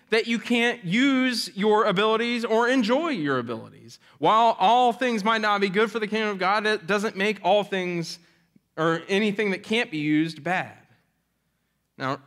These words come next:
remember Paul's words in First Corinthians thirteen. He says, "Whether you eat or drink or whatever you do,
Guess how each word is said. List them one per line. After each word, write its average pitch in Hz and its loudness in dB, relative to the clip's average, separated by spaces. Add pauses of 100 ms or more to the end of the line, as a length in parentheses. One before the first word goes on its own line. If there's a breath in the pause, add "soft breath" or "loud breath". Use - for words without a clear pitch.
(140)
remember 185 2
Paul's 196 0
words 190 2
in 151 -4
First 170 -4
Corinthians 170 -4
thirteen. 180 -4
He 165 -2
says, 165 -4
"Whether 175 0
you 180 -4
eat 208 -6
or 165 0
drink 208 0
or 190 0
whatever 233 2
you 135 -2
do, - -14